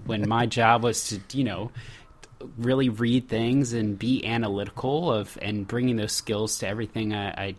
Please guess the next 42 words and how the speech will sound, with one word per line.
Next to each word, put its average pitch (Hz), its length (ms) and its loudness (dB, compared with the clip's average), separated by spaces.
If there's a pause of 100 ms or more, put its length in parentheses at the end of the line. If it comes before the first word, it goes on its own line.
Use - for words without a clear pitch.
(240)
I 107 80 -4
do. 165 340 2
And 110 100 4
I, 131 200 0
I 156 100 0
find 214 460 4
that, 135 180 0 (380)
that 139 180 0
those, 180 460 4
uh, 123 460 4 (560)
you 139 80 0
know, 113 100 2
bleed 165 340 4
over 151 320 4
well 127 380 4
into 113 320 -2
the 110 280 0 (120)
real 131 200 2
world. 160 460 2
But 120 180 0 (420)
apparently, 165 880 8 (120)
per 180 640 4 (580)
William 175 520 6
McGurn, 123 840 6
that 208 300 8
is 127 360 4
a 113 180 2
figment 151 560 4
of 104 180 -4
my 147 260 2
imagination, 107 840 0
and 113 160 0
I'm 233 220 6
actually 127 380 4
not 123 300 6
even 139 200 4
employed. 147 640 0
I, 120 180 2
I'm 123 280 6
just, - 400 0
this 127 400 -2
is 127 200 0